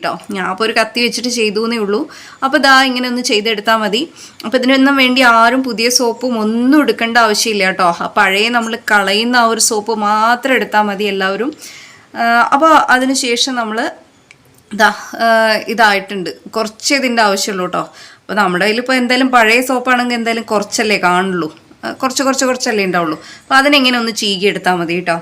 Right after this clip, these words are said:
അതിന് ശേഷം നമ്മൾ ഈ ഒരു, ആ, കാര്യം നമ്മൾ കളയാനൊക്കെ ആയിട്ട് എടുത്തു വെച്ച പഴയ സോക്സ് ഉണ്ടാവുമല്ലോ, നമ്മുടെ, ആ, നമുക്ക്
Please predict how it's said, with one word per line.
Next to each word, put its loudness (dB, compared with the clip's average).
അതിന് 2
ശേഷം 0
നമ്മൾ -2
ഈ 0
ഒരു, 0
ആ, 0
കാര്യം 0
നമ്മൾ 6
കളയാനൊക്കെ 4
ആയിട്ട് 2
എടുത്തു -4
വെച്ച 0
പഴയ 4
സോക്സ് -2
ഉണ്ടാവുമല്ലോ, -2
നമ്മുടെ, 0
ആ, 2
നമുക്ക് -2